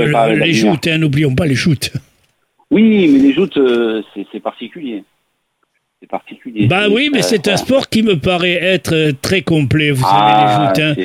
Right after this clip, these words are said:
Speaker 2: hein.
Speaker 1: c'est,
Speaker 2: Ça
Speaker 1: les
Speaker 2: demande
Speaker 1: joutes,
Speaker 2: plusieurs
Speaker 1: c'est
Speaker 2: qualités physiques, euh,
Speaker 1: c'est l'emblème.
Speaker 2: précises. C'est
Speaker 1: C'est l'emblème
Speaker 2: l'emblème
Speaker 1: de
Speaker 2: du
Speaker 1: Palavas.
Speaker 2: reste de Palavas.
Speaker 1: Voilà.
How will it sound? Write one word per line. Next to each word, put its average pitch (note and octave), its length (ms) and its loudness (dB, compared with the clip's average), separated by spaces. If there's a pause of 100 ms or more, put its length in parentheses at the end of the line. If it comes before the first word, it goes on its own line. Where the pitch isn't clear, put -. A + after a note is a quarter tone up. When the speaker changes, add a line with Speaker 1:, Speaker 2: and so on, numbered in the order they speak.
Speaker 2:
hein. F#2 80 -10
Speaker 1:
c'est, - 80 -8
Speaker 2:
Ça F#3+ 180 0
Speaker 1:
les G3+ 60 2
Speaker 2:
demande G3+ 200 2
Speaker 1:
joutes, A#3+ 100 0
Speaker 2:
plusieurs F#3+ 320 2
Speaker 1:
c'est G#3+ 40 2
Speaker 2:
qualités E3+ 460 0
physiques, F#3 600 0
euh, F#3 800 2
Speaker 1:
c'est A#2 80 0
l'emblème. A2+ 220 2
Speaker 2:
précises. C3 680 0
C'est - 380 -6
Speaker 1:
C'est E3+ 40 0
l'emblème E3+ 280 2
Speaker 2:
l'emblème F3+ 200 2
Speaker 1:
de D3+ 40 2
Speaker 2:
du D#3+ 60 2
Speaker 1:
Palavas. F3 160 2
Speaker 2:
reste - 160 -2
de D#3 500 0
Palavas. E3+ 580 0
Speaker 1:
Voilà. B2 200 0